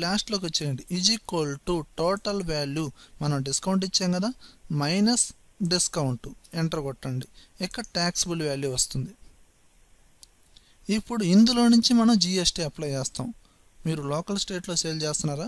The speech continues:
సీజీఎస్టీ, ఎస్జీఎస్టీ రెండు apply చేయండి. Other స్టేట్లో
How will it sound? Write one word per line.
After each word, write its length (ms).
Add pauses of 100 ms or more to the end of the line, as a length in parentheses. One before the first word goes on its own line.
(160)
సీజీఎస్టీ, 600 (200)
ఎస్జీఎస్టీ 440 (100)
రెండు 220
apply 260
చేయండి. 300 (460)
Other 200
స్టేట్లో 360